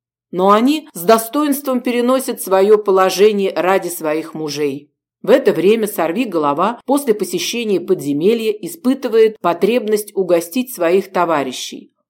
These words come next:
Он ощущает безумную радость при мысли, что взятое им русское золото послужит для выпивки французам, и двести луидоров, найденные в сундуке, вполне оплатят пирушку, которую он даст в честь своих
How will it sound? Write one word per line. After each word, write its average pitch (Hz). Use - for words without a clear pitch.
Он 294
ощущает 240
безумную 240
радость 202
при 160
мысли, 202
что -
взятое 202
им 196
русское 180
золото 254
послужит 214
для 160
выпивки 214
французам, 185
и 185
двести 180
луидоров, 160
найденные 208
в 202
сундуке, 202
вполне 220
оплатят 185
пирушку, 160
которую 165
он 262
даст 220
в -
честь 269
своих 170